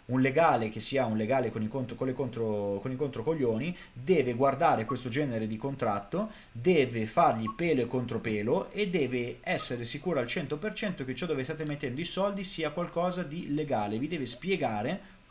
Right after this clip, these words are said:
a voce effettivamente di che cosa si tratta, che cose sono quello che c'è scritto, che cosa vuol dire, eccetera, eccetera, eccetera. Perciò nel dubbio, a meno che voi non siate degli avvocati, fate controllare sempre a un legale, e sempre lo sottolineiamo ottantacinque volte,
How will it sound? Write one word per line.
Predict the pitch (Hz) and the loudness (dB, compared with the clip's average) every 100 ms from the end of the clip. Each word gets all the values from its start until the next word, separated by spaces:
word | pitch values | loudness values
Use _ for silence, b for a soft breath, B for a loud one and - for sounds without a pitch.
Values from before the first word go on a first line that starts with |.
| - | -2
a | 160 | 2
voce | 143 123 123 | 4 2 2
effettivamente | 131 - 147 170 165 170 208 139 | -2 -2 -6 -4 -2 -2 -2 -2
di | 135 175 | -4 -4
che | 180 | -4
cosa | - 185 123 113 | 0 0 2 -2
si | 110 | -4
tratta, | - 98 90 - 92 B B B | -4 -4 -6 -8 -10 B B B
che | - 110 | -10 -2
cose | 123 113 | 0 0
sono | 110 120 117 | 0 -2 -4
quello | 110 110 | -2 -2
che | 110 104 | -2 -4
c'è | - | -6
scritto, | - 180 190 190 | -4 -4 -2 -4
che | 160 | -4
cosa | 131 113 | -4 -2
vuol | 110 110 120 | -2 -2 -2
dire, | 147 196 180 | -4 -2 -4
eccetera, | - 127 123 135 | -4 -6 -6 -6
eccetera, | 123 110 117 | -6 -6 -6
eccetera. | 117 - 98 101 | -6 -6 -4 -4
Perciò | 113 170 - 139 | -4 -6 -4 -4
nel | 143 | -2
dubbio, | 156 196 139 | -4 -2 -2
a | |
meno | 135 131 | -2 -4
che | 143 | -4
voi | 135 | -2
non | 127 113 | -2 -2
siate | 131 123 | -4 -4
degli | 110 | -2
avvocati, | 110 104 101 92 92 170 B B B B B B - - - - | -2 -2 -4 -4 -4 -10 B B B B B B -20 -20 -20 -18
fate | - 180 165 196 | 4 4 4 0
controllare | 208 190 202 170 123 113 | 0 0 0 2 2 0
sempre | - 190 190 123 117 | 0 2 2 0 -2
a | |
un | 113 | 0
legale, | 113 107 107 107 127 117 | 0 0 0 0 0 -2
e | 107 | -2
sempre | - 170 147 123 | -2 -2 -2 -4
lo | 117 | -4
sottolineiamo | 113 113 113 113 127 113 | -6 -8 -6 -2 -2 -2
ottantacinque | 107 - - 135 113 110 131 120 120 | -4 -4 -4 -2 -4 -6 -6 -6 -4
volte, | 113 101 98 170 220 B | 0 -2 -2 -4 -6 B